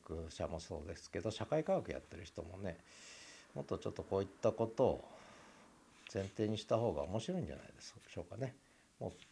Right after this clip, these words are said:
とにかく全ては脳活動、ホモ・サピエンスの脳の活動なんで、脳の活動としてやっぱりそういったことを説明していく必要があるのかななんて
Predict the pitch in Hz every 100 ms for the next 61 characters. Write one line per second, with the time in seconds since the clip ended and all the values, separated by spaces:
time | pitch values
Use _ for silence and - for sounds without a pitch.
0 | - 190 220 135 - - 95 92 80 95
1 | 120 - - - - - - - - -
2 | - 110 104 143 139 139 117 - 82 85
3 | 120 165 - - - - 87 - - -
4 | - - - - - - - 120 165 76
5 | 87 82 107 123 135 151 - 220 143 -
6 | - - - - - - - - - -
7 | 80 71 - - - - - - - -
8 | - - - - - - - - - -
9 | - - - - - - - - - 92
10 | - - - - 90 - 85 82 - 76
11 | 80 - 87 - 87 82 98 - 73 95
12 | 101 - - -